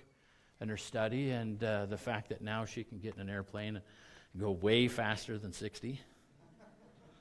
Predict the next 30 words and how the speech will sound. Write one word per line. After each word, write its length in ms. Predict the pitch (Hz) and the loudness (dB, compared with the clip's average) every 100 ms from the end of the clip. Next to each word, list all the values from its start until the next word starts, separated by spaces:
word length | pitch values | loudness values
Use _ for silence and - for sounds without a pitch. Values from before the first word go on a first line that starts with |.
| - - - - - - _ _ _ _ _ _ _ - _ _ _ | -20 -20 -20 -20 -20 -20 _ _ _ _ _ _ _ -20 _ _ _
She 140 | - | -6
wants 240 | 135 151 - | -4 -4 -4
God 240 | 127 127 | -2 0
to 80 | 107 | 0
use 380 | 98 117 160 143 | 0 0 -2 -2
that 260 | 107 95 | -2 -2
in 100 | 98 | -4
her 140 | 92 87 | -4 -4
life. 480 | 90 92 87 - - _ _ _ _ _ _ _ _ _ _ - | -4 -6 -10 -14 -20 _ _ _ _ _ _ _ _ _ _ -14
And 120 | 90 | -6
Daniel 420 | 92 107 110 110 | -2 0 0 0
and 80 | 101 | -2
Allison 480 | 101 107 107 131 117 | -2 -2 -4 -6 -6
and 100 | 101 | -6
Grandma 260 | 101 107 98 | -6 -6 -6
and 80 | |
Grandpa 320 | 92 104 110 104 | -2 -4 -4 -6
to 100 | 98 | -6
come 300 | 117 110 107 | -6 -4 -4
and 120 | 95 - | -6 -12
affirm 460 | - - 240 285 | -14 -4 0 2
that, 220 | 110 101 101 | 2 0 -2
all 240 | 101 139 | 0 0
of 100 | 104 | 0
us 140 | 98 - | -4 -8
to 80 | |
be 140 | 98 92 | -12 -12
praying 320 | - 101 95 | -10 -8 -8
for 200 | - 95 | -10 -14
her. 260 | 95 95 | -12 -14